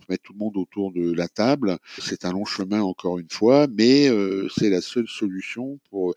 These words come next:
et, et évidemment, autour de la table, il y a des techniciens. Voilà,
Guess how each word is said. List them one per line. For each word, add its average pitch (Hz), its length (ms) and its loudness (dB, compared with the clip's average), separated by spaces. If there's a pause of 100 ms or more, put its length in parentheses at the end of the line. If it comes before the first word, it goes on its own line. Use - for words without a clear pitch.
(160)
et, 101 40 4
et - 600 0
évidemment, 90 420 -10
autour 90 180 -8
de 82 100 -8
la 78 120 -4
table, 123 260 -4
il 82 60 -14
y 101 80 0
a 117 40 0
des 90 120 -6
techniciens. - 460 -20 (240)
Voilà, - 140 -20